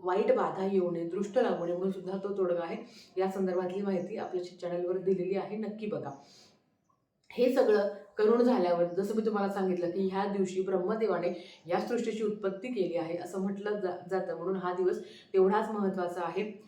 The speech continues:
पूजा, अर्चा, सेवा, उपाय ह्या गोष्टी करण्यासाठी.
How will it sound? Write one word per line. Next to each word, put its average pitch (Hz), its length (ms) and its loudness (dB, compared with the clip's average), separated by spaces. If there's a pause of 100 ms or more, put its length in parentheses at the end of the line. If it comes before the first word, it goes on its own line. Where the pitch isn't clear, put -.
(160)
पूजा, 202 280 0
अर्चा, 165 600 -2
सेवा, 190 380 4 (200)
उपाय 185 560 -6
ह्या 185 100 -2
गोष्टी 180 500 -4 (240)
करण्यासाठी. 190 840 0